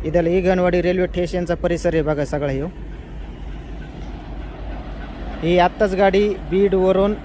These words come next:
इगणवाडी रेल्वे स्टेशनवर आलेली आहे बघा. अ, चला मित्रांनो, भेटू दुसऱ्या व्हिडिओमध्ये. अ, गाडी, अ, कधी येणार आहे आणि कधी नाही,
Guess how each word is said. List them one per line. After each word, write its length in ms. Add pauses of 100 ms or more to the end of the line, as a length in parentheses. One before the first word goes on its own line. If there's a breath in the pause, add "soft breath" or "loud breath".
(140)
इगणवाडी 460
रेल्वे 240
स्टेशनवर 460
आलेली 280
आहे 100
बघा. 220 (4000)
अ, 540
चला 180
मित्रांनो, 400
भेटू 280
दुसऱ्या 280
व्हिडिओमध्ये. 600 (320)
अ, 440 (640)
गाडी, 460 (1800)
अ, 360 (180)
कधी 180
येणार 240
आहे 80
आणि 160
कधी 200
नाही, 260